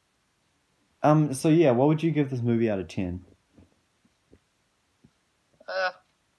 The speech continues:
Speaker 2: eight, eight or nine.
Speaker 1: I'd say, yeah, I'd say about eight. Um, do you think it was better than Last Jedi?
Speaker 2: Yep.
Speaker 1: I mean, I definitely enjoyed this more than Last Jedi. I like,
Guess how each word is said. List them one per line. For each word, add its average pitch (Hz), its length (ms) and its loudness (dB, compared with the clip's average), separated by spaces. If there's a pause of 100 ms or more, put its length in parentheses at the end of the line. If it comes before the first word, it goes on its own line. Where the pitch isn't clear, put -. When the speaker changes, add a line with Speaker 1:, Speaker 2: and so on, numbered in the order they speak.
(460)
Speaker 2:
eight, 143 200 2 (120)
eight 131 180 0
or 87 100 -12
nine. 95 340 -2 (1700)
Speaker 1:
I'd 110 80 -16
say, 98 540 -4 (1000)
yeah, 151 120 0
I'd 113 80 -2
say 98 140 -2
about 92 340 -2
eight. - 380 -10 (1160)
Um, 117 340 2
do 127 100 0
you 139 180 2
think 131 320 -2
it 123 40 -2
was 113 160 -2
better 107 180 0
than 101 180 -4
Last 92 280 -6
Jedi? 87 320 -8 (680)
Speaker 2:
Yep. 127 180 4 (1300)
Speaker 1:
I 117 80 -6
mean, 135 160 2
I 139 80 0
definitely 185 500 0
enjoyed 117 440 2
this 107 180 -6
more 104 240 0
than 98 200 -6
Last 92 340 -8
Jedi. 92 340 -4
I 110 120 2
like, 123 380 0